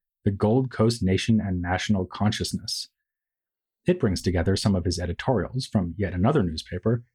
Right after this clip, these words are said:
the Gold Coast Leader. From the very beginning of the book, Ato Ahuma displays a conceptual creativity that evidently, if not explicitly, builds upon Blyden's framework of thought. He proclaims it the birthright,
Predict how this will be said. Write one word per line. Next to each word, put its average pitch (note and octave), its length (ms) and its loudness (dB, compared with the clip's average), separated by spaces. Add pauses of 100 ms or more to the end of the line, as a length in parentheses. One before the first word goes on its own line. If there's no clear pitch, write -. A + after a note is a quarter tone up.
(120)
the G#2 80 0
Gold F#2+ 360 0
Coast - 360 -4
Leader. F#2 420 0 (800)
From B2 160 4
the B2 60 6
very F3 240 4
beginning G#2 420 2
of D#2+ 120 -2
the - 60 -6
book, D#2 240 -8 (340)
Ato A#2 360 0
Ahuma B2 440 2 (300)
displays A#2 460 2
a A#2 80 -4
conceptual A2+ 580 0
creativity G2 800 -2
that F2+ 200 -4 (120)
evidently, F#2 720 -2
if - 160 -4
not E2+ 220 -2 (120)
explicitly, - 800 -4 (340)
builds A#2+ 240 2
upon G2+ 540 0
Blyden's F2+ 460 0
framework D#2+ 440 -4
of D#2+ 100 -10
thought. - 400 -8 (1080)
He C#3+ 100 0
proclaims C#3+ 480 2
it C3+ 140 0
the E2+ 200 0
birthright, D3+ 520 0